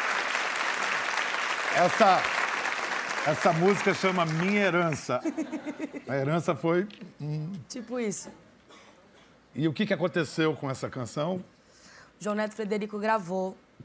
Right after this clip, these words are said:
Speaker 2: ela. E aí trabalhou ela bastante tempo e tal. Gravou quando eu tinha quinze anos de idade. Essa composição foi feita com doze. Eu sentei com eles aos quatorze anos pra gente começar a mexer algumas coisas, composições. Conheci eles ao-,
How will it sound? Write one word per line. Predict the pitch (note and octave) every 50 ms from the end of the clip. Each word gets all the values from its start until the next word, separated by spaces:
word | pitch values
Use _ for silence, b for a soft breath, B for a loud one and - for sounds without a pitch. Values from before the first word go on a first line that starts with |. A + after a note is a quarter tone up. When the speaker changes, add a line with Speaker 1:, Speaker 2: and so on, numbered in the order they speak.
| - _ _ _ _ _ - - -
Speaker 2:
ela. | F3+ F3+ F3+ F3+ F3+ F#3 G3 A#3+ - _ _ _ _ _ - - B B B B B B B B B -
E | F3+
aí | F3+ F3 F3+ F#3 G3 G#3 G#3+ G#3+ G3 G3+ - - _ _ _ -
trabalhou | - G#3 G3 G3 G3 F#3+ F#3+ F#3+ G3 G3
ela | G3 F#3+ F#3+ F#3+
bastante | F3+ F3+ F#3 E3+ - - - G3 G#3 G3+ -
tempo | - - F#3+ F#3 F#3+ G3 G#3 G#3 G#3 F#3
e |
tal. | F3+ - F3 E3+ E3+ F3 G3 - - - - - - - _ - B B B B B B - -
Gravou | F3+ G3+ G3+ G#3 G#3
quando | A3 A#3 A3+
eu | A3+ A3
tinha | - A#3+ A#3
quinze | A3 - B3 C#4 D4 A#3+ C4
anos | B3+ B3+ C4 B3+
de | A3+ A#3+
idade. | G#3 A3 F#3+ F3+ E3 D#3+
Essa | - F#3+
composição | - G3+ G3+ G#3 G#3+ G#3+ G#3+ A3
foi | G#3 - A3+
feita | G#3+ - A3+ G#3+ G#3+ G#3
com | G#3 G#3 G3+
doze. | F3 F#3+ F#3 G3 G#3+ A3+ A3 A3+ D4 - - - - - - - - _ _ _ _ - - B B B B B B B B B B B B -
Eu | G#3+ G#3+
sentei | - A#3+ A3+ G#3+ A#3+ A#3
com | A3+ A#3 A#3+ A3+
eles | A3 A3+ A3+ F#3+
aos | A3 A3 G#3 -
quatorze | - A3 G#3+ G#3+ - A#3+ B3+ C4+ B3+ G3+ A3+
anos | A3 A3 A3+
pra | G3 A3+ G#3+
gente | F#3+ A3 G#3+
começar | - - G#3 G#3 G#3 G3+ - G#3 G#3
a | G#3
mexer | G3+ G3+ F#3 - G#3
algumas | G3 F#3 F#3+ G3 F#3 -
coisas, | - - G#3+ G#3+ G3 F3+
composições. | - - G3+ F3+ - G3+ G3 F#3+ F3+ - G3 G3 G3+ G#3 G3+
Conheci | - G3+ G3+ G#3 G3 - G#3+
eles | G#3 G3+ G3 G3 F#3+ F#3
ao-, | F#3+ F#3+ F#3